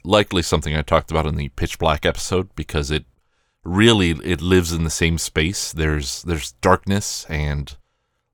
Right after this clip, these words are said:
there's things in the darkness out there that can get you. And typically,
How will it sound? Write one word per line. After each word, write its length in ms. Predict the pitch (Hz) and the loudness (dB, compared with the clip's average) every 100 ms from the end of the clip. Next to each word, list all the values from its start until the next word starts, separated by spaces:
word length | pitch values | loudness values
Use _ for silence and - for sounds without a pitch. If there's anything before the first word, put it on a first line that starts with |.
| - | -4
there's 420 | 82 80 73 - | 0 0 -2 -6
things 380 | - - 120 120 | -8 0 2 2
in 100 | 123 | 2
the 100 | 101 | 2
darkness 400 | 90 98 101 92 | 4 2 2 0
out 160 | 95 - | 0 2
there 280 | 87 82 82 | 4 4 2
that 420 | 78 76 76 - | 0 0 -2 -8
can 200 | - 80 | -4 -4
get 340 | 73 87 - - | 2 0 0 -6
you. 180 | 64 - _ _ _ _ _ _ - | -8 -12 _ _ _ _ _ _ -6
And 500 | 78 73 73 73 - _ - _ _ _ _ | -2 -2 -4 -8 -14 _ -20 _ _ _ _
typically, 580 | - 160 151 - 78 80 | -4 0 0 0 -2 -4